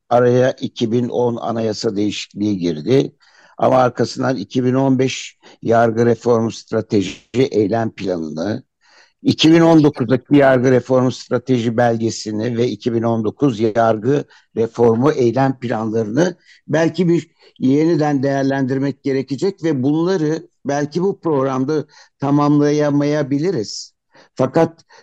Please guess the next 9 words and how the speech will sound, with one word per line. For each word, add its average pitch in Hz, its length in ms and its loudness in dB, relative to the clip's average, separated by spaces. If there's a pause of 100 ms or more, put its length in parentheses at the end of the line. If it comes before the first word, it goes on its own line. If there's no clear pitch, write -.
(140)
tabii 139 360 4
bu, 139 540 2 (200)
e, 120 420 0 (420)
mevcut 120 600 2
iktidardan 139 720 0
hem 151 360 0
beklentiler 143 1040 -4 (500)
hem 165 400 0
de 160 360 0